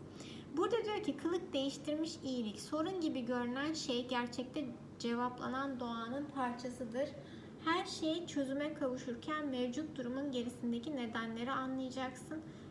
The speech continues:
Cennetin korumasına ve sonsuz bilgelikle doğanı en iyi şekilde cevaplayacağına güven.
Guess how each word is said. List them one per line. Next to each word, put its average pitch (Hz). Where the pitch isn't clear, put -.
Cennetin 294
korumasına 285
ve 269
sonsuz 254
bilgelikle 254
doğanı 226
en 269
iyi 233
şekilde 208
cevaplayacağına 226
güven. 208